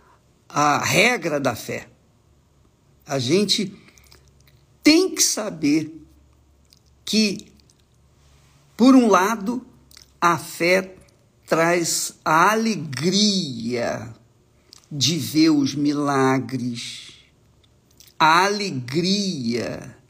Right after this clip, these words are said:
de participar dos milagres de Deus pela fé. Mas existe também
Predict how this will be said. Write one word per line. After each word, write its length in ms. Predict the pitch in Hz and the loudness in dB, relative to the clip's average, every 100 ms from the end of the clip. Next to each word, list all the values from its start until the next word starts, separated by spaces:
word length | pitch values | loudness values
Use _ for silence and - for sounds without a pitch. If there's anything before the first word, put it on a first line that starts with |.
| _ _ _ _ _ - | _ _ _ _ _ -8
de 160 | 139 | -6
participar 1400 | 165 - 170 - - - 190 - - 151 - 180 208 214 | -4 0 0 -2 -8 -4 0 0 -2 -8 -2 0 2 0
dos 380 | 135 120 131 135 | -4 -2 -2 0
milagres 840 | 135 135 127 123 127 110 127 113 | -2 0 0 0 -2 -6 -8 -6
de 180 | 113 127 | -6 -8
Deus 680 | 151 135 127 123 120 135 - - | -4 -2 -2 -4 -8 -14 -16 -8
pela 280 | 120 117 | -4 -4
fé. 480 | - - 135 120 135 - - _ _ _ _ _ _ _ - _ _ _ _ _ _ _ _ _ - | -4 -4 -4 -4 -6 -14 -20 _ _ _ _ _ _ _ -20 _ _ _ _ _ _ _ _ _ -4
Mas 320 | 202 285 247 | 2 4 4
existe 540 | 277 196 269 339 - 262 | 2 2 2 2 0 0
também 800 | - 233 135 165 285 262 127 | 0 0 0 2 2 2 0